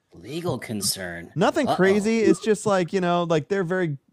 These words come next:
Speaker 2: they're very adamant about pack in, pack out. And one of the things I do in the video, it's like, I can maybe show this behind the scenes someday, but I don't know. Uh, it's nothing crazy. It's just, like, you know, it's, uh, their word, the bottle would break. And so it's like, "That's nothing major. It's, it's a
Speaker 1: Hmm.
Speaker 2: valid concern. It's not a big deal." They're,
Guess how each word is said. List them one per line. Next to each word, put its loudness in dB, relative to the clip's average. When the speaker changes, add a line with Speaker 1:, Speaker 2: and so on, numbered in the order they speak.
Speaker 2:
they're -2
very -2
adamant 0
about 0
pack 0
in, -2
pack 0
out. 2
And -8
one -2
of -4
the -2
things -2
I 4
do 2
in 2
the 2
video, 2
it's -4
like, 2
I -2
can -2
maybe 2
show -2
this -4
behind 0
the -2
scenes -2
someday, 0
but -4
I 2
don't 2
know. -4
Uh, 2
it's 0
nothing 2
crazy. 4
It's 0
just, 0
like, 0
you -2
know, 4
it's, -2
uh, 2
their 0
word, 0
the -4
bottle 4
would 0
break. -4
And 0
so 0
it's 0
like, 0
"That's -2
nothing -2
major. 2
It's, -4
it's 0
a -2
Speaker 1:
Hmm. -4
Speaker 2:
valid 2
concern. -2
It's -2
not 2
a 0
big 0
deal." 0
They're, -2